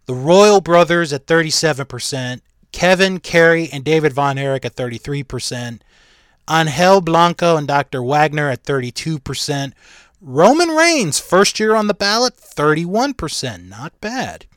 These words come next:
Ricky Steamboat and Jay Youngblood, twenty-nine percent, El Hijo del Santo and Octagon, twenty-six percent, the Hart Foundation, Bret Hart and Jim Neidhart, twenty-three percent, Manami Toyota and Toshio Yamada, twenty-two percent,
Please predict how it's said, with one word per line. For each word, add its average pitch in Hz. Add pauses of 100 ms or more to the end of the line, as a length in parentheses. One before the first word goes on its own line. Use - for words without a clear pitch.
(380)
Ricky 147
Steamboat 185
and 160
Jay 143
Youngblood, 185
twenty-nine 156
percent, 165 (420)
El 156
Hijo 185
del 151
Santo 170
and 143
Octagon, 165
twenty-six -
percent, 156 (540)
the 135
Hart 185
Foundation, 165
Bret 151
Hart 151
and 139
Jim 131
Neidhart, 160
twenty-three 165
percent, 151 (460)
Manami 170
Toyota 160
and 135
Toshio 165
Yamada, 156
twenty-two 135
percent, 156